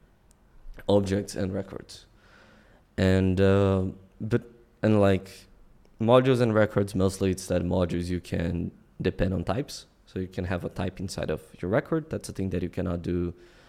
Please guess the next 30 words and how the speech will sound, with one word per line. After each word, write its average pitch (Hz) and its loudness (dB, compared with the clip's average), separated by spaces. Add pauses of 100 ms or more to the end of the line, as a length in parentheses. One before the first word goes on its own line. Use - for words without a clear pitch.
(240)
on 85 0
normal 87 0
records 87 0
in 85 -2
O 90 -2
camo. 139 0 (440)
So 101 2
they 98 4
are 98 4 (260)
essentially 98 0
the - -4
same, 98 -2 (320)
but 90 -2
modules 90 0
are 92 0
dependent 92 -4
records. 95 -4 (960)
Uh, 92 2
the 95 0
same 113 2
thing 110 0
goes 98 4
for 92 2 (200)
what 92 2
is 95 -2
the 98 0
difference 104 -2
between 104 -4
functors 117 -4
and, 110 -2